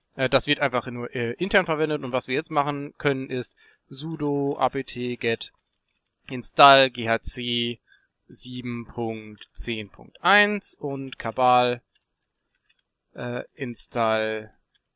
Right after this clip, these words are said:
eins Punkt zweiundzwanzig. Dann sagt er, ja, ich muss hier eine ganze Menge mit installieren.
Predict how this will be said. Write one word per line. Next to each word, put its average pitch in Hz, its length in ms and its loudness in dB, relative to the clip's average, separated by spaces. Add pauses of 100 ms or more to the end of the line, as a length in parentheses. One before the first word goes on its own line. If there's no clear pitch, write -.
(220)
eins 113 300 -4
Punkt 104 320 -18
zweiundzwanzig. 110 880 -10 (2750)
Dann 131 100 -8
sagt 143 200 2
er, 139 140 6
ja, 170 340 10
ich 156 140 -2
muss 151 140 -10
hier 143 60 -4
eine 127 120 -6
ganze 123 220 -8
Menge 107 160 -8
mit 107 120 -10
installieren. 220 680 0